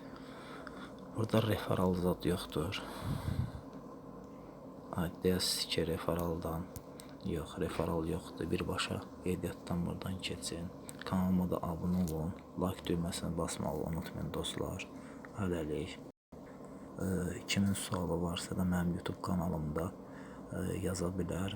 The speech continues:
mən ona başa sala bilərəm. Hər tərəflə. Sağ olun, hələlik, dostlar. Bu vid-, gördüm ki, ə,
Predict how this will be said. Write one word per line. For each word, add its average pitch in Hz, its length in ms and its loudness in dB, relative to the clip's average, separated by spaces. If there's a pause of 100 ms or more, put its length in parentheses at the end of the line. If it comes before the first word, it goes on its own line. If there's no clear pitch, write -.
mən 85 220 4
ona 82 180 2
başa - 260 2
sala - 300 0
bilərəm. - 400 -4 (680)
Hər 85 180 -4
tərəflə. - 480 -4 (240)
Sağ 92 240 0
olun, 87 560 2
hələlik, - 480 0
dostlar. - 540 0 (480)
Bu 101 180 4
vid-, 95 240 2
gördüm 95 480 6
ki, 95 200 -4 (600)
ə, 90 100 4